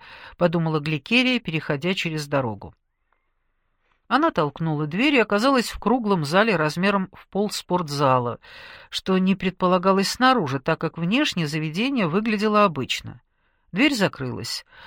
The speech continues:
Из порога она оказалась в обществе спокойных котов, кошек и собак разных пород, а также тех из них, которые гонялись по залу друг за другом.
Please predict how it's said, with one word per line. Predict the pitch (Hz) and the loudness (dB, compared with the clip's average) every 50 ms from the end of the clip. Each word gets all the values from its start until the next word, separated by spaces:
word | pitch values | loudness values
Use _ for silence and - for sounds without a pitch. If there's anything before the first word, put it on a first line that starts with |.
| - - - | -16 -8 -6
Из | 220 - - | -6 -4 2
порога | - 262 285 302 285 220 202 175 | 2 4 4 4 4 4 4 4
она | 160 151 | 4 2
оказалась | 151 151 - 160 156 175 165 160 156 - - | 0 0 -2 -2 0 0 0 0 -2 -2 -2
в | 190 | -2
обществе | 196 - - - 165 - - - 160 156 | -2 -2 -2 -4 -4 -6 -6 -4 -4 -2
спокойных | 147 - - - 165 - - 160 156 147 143 139 - - | -2 -4 -4 -4 -4 -2 -2 -2 -2 -2 -2 -4 -6 -6
котов, | - 151 143 - - - 220 254 254 202 - | -4 -4 -4 -4 -4 -2 0 0 0 -2 -4
кошек | _ - 170 202 240 254 214 - 202 - - | _ -8 -4 0 0 0 0 -2 -4 -6 -6
и | 139 | -6
собак | - - 147 139 139 143 135 127 - | -4 0 0 0 2 2 0 0 0
разных | 143 143 135 131 - 139 131 - | 0 0 0 0 -2 -6 -8 -6
пород, | - 143 160 202 240 277 254 - - - - - - - - - - | -4 -2 -2 0 0 -2 -4 -8 -18 -20 -18 -16 -16 -16 -12 -4 0
а | 226 | 0
также | 226 339 339 285 247 240 | 2 2 2 2 2 2
тех | 196 - - 247 277 277 - | 2 2 0 0 0 0 0
из | 262 240 233 | -2 -2 0
них, | 254 247 240 - | 0 0 0 0
которые | - 190 - 294 294 277 247 | 0 -2 0 0 0 0 0
гонялись | 190 160 170 165 151 143 165 208 240 247 202 - - | 2 2 2 2 2 2 0 0 0 0 -2 -4 -2
по | - 151 135 | -2 -2 0
залу | 135 165 185 196 180 | 2 0 0 0 0
друг | 139 135 143 160 156 | -4 -4 -6 -4 -4
за | 147 147 131 | 0 0 0
другом. | 123 113 113 110 104 - 104 95 - | 0 0 -4 -8 -8 -10 -12 -14 -14